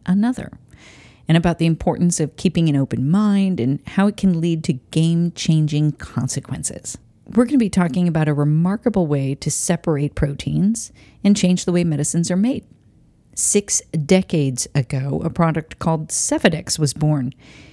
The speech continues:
and it changed everything. It's still out there today, stronger than ever, using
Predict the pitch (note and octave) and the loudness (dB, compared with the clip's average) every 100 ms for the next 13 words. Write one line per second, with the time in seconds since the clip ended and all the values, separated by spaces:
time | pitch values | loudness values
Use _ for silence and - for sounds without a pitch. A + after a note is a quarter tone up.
0 | - - C4 - A#3 G#3+ A3 A3+ A#3 E3+ | -8 -2 0 2 2 2 0 -2 -2 -4
1 | - - _ _ - E3 - F#3 E3+ E3 | -8 -20 _ _ -2 -2 0 0 0 -2
2 | - D3+ - C3+ F#3+ G#3 B3 C4+ - - | 0 -2 -2 -2 2 4 2 0 -2 2
3 | D#3+ D3 D3 C#3+ - G#3+ A#3+ D3+ D3+ D#3+ | 4 4 0 -2 -2 0 0 0 -2 -6
4 | - - - - _ _ D#3+ E3 D#3+ E3 | -12 -20 -20 -20 _ _ 2 4 4 2
5 | D#3+ | 2